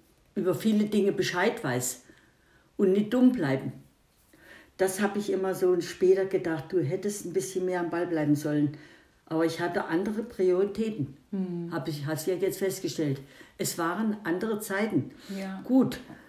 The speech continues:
Speaker 1: aber es gab in meinem Alter damals auch schon, die haben geboxt und die haben sich weitergebildet und so, und dabei gehörte ich nicht dazu.
Speaker 2: Ja, aber für den Moment war das ja auch okay, oder?
Speaker 1: Ja.
Speaker 2: Also du bereust das ja
Speaker 1: Nein.
Speaker 2: nicht,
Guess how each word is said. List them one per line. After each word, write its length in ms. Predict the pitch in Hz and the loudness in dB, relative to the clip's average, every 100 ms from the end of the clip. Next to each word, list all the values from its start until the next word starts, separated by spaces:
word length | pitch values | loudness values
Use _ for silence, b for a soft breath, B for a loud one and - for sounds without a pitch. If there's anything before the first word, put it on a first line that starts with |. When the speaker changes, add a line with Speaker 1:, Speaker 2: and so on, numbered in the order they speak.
| - | -2
Speaker 1:
aber 160 | 196 190 | 6 6
es 100 | - | 6
gab 240 | 190 - | 4 6
in 220 | - 156 139 | 6 6 8
meinem 480 | 143 151 160 196 | 8 8 10 8
Alter 420 | 247 196 233 247 254 | 6 6 6 8 6
damals 500 | 226 226 220 214 - | 6 4 4 2 0
auch 160 | 247 | 0
schon, 340 | - 277 262 190 B B B | 2 4 6 4 B B B
die 140 | 226 | 4
haben 400 | 202 202 185 151 | 6 6 4 2
geboxt 520 | - - 208 208 - 247 | -4 6 6 6 2 2
und 160 | 185 | 2
die 120 | 196 190 | 6 6
haben 160 | 190 | 4
sich 280 | 190 196 - | 2 -2 2
weitergebildet 720 | 196 190 180 175 190 170 175 214 | 4 6 4 2 4 4 4 2
und 180 | 160 | 0
so, 320 | 143 190 160 - | 6 6 6 2
und 80 | 165 | 0
dabei 240 | 165 170 | 2 2
gehörte 420 | - 196 247 233 | 4 6 8 6
ich 140 | 165 156 | 2 0
nicht 140 | 147 | 0
dazu. 360 | 151 - 151 131 - | 0 -2 -4 -4 -6
Speaker 2:
Ja, 340 | 240 226 208 - - _ _ _ | -6 -6 -6 -12 -20 _ _ _
aber 240 | - 190 190 | -6 -4 -2
für 140 | 202 | -2
den 180 | 185 180 | 0 -2
Moment 340 | 175 165 180 208 | -4 -6 -6 -6
war 100 | 233 | -6
das 160 | 226 | -6
ja 100 | 233 | -6
auch 140 | 214 214 | -8 -8
okay, 460 | 202 - 202 - - | -8 -2 -2 -2 -6
oder? 320 | 165 196 233 247 | -6 -4 0 4
Speaker 1:
Ja. 400 | 269 254 202 202 | 6 6 2 -2
Speaker 2:
Also 200 | 180 175 | -6 -4
du 120 | 196 | -4
bereust 400 | 185 175 196 202 | -4 -2 -2 -2
das 140 | 165 - | -8 -2
ja 80 | 214 | 4
Speaker 1:
Nein. 280 | 214 | 6
Speaker 2:
nicht, 40 | 165 | 6